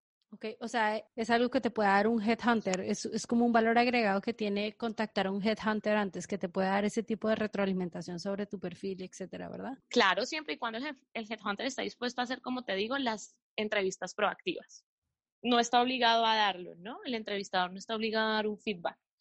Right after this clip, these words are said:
Speaker 2: Y hay personas que te lo dan inmediatamente. Por eso te digo, Natalia, la clave está en escuchar muy bien a tu entrevistador porque ellos te van dando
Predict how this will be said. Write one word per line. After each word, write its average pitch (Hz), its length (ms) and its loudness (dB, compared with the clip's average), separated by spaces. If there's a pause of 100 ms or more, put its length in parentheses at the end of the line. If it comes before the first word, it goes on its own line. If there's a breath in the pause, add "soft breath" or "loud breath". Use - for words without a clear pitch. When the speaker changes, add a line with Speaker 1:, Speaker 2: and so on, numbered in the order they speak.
(320 loud breath)
Speaker 2:
Y 285 100 6
hay 262 140 6
personas 339 480 0
que 370 100 -2
te 254 160 -2
lo 226 140 -2
dan 190 280 -4 (800)
inmediatamente. 254 1000 -2 (1120)
Por 220 100 6
eso 214 160 -2
te 240 120 0
digo, 202 200 2
Natalia, 175 340 -2
la 196 140 -2
clave 190 260 0
está 262 240 -2
en 269 180 -10
escuchar 208 480 -6
muy 180 120 -6
bien 196 160 -2
a 208 80 -2
tu 220 80 0
entrevistador 196 680 0
porque 240 280 -2
ellos 220 180 -2
te 196 80 0
van 175 200 -2
dando 185 520 -4